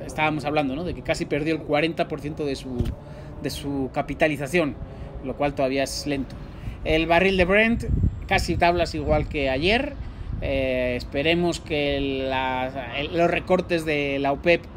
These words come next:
empiecen sobre todo a partir del veintiséis de mayo a tener más, eh, empuje, pero eso tiene otra lectura, especialmente para México.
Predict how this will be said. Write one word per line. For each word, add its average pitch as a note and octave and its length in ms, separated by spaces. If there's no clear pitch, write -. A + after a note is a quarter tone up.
empiecen E3 540
sobre C#3+ 240
todo E3+ 300
a D3 120
partir D#3+ 600
del C3 600
veintiséis C#3+ 960
de D#3 80
mayo D3+ 280
a - 20
tener C#3 460
más, D3 400
eh, C3 220
empuje, G3 520
pero A3+ 440
eso E3+ 180
tiene D#3+ 160
otra D3+ 160
lectura, C#3+ 320
especialmente C#3+ 460
para C#3 180
México. D#3+ 400